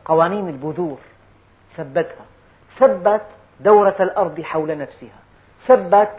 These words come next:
دورتها حول الشمس، إلا أن المطر جعلها بيده، مثل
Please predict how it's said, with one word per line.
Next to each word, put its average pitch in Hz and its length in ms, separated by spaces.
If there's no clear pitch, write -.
دورتها 165 540
حول 160 300
الشمس، 151 480
إلا 214 380
أن 165 160
المطر 156 500
جعلها 135 500
بيده، 123 360
مثل 269 160